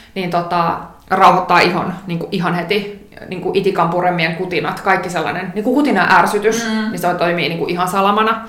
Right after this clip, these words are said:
Speaker 1: sellainen ihan vakkarituote, ja kun se on ihan sairaan hyvä hintainen.
Speaker 2: Joo.
Speaker 1: Niin, tota
Speaker 2: Mun,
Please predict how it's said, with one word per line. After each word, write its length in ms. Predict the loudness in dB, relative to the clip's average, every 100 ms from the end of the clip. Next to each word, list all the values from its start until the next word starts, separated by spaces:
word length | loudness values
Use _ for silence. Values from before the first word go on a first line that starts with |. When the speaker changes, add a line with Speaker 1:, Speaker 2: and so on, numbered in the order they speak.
| -16 -20 -20
Speaker 1:
sellainen 320 | -4 0 2
ihan 160 | 2 2
vakkarituote, 540 | 2 2 0 2 0 2
ja 140 | 6 6 4
kun 100 | 0
se 60 |
on 100 | -2
ihan 160 | -2 0
sairaan 280 | 4 4 4
hyvä 120 | 2
hintainen. 580 | 0 -2 -4 -4 -4 -6 -10 -20 -8 -4
Speaker 2:
Joo. 200 | -2 -2 -6 -10 -18 -20 -20 -10
Speaker 1:
Niin, 120 | -6
tota 200 | -4 0
Speaker 2:
Mun, 120 | 0